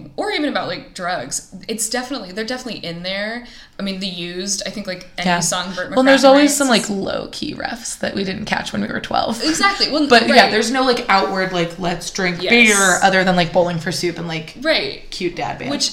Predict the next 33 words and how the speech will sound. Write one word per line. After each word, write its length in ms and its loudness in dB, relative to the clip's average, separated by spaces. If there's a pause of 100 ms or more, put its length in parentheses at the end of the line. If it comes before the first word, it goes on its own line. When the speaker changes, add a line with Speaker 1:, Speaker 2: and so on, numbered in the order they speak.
(100)
Speaker 1:
exactly. 640 -4 (200)
So 280 0
that 140 -2
was 260 -8
when 140 -8
I 80 -4
was 220 -10 (120)
trying 220 -10
to 60 -8
f-, 160 -16 (480)
think 160 -12
of 120 -16
the 80 -12
songs 360 -8
I 100 -12
wanted 200 -12
to 60 -14
choose. 280 -12
It 40 -14
was 140 -10
a 60 -10
little 480 -10 (380)
tricky 440 -8
in 180 -8
that 460 -10 (680)
because 240 -8
a 60 -2
lot 240 -2
of 60 -8
the 80 -10
songs 340 -8
that 120 -8
I 340 -10